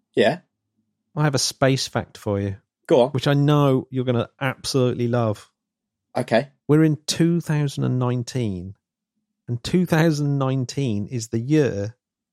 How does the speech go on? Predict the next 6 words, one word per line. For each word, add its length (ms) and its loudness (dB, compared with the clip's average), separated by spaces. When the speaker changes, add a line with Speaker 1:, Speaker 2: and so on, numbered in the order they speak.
Speaker 2:
that 320 -2
Blade 800 0
Runner 320 -2
was 200 -8
set. 520 -10
Speaker 1:
Oh. 680 -6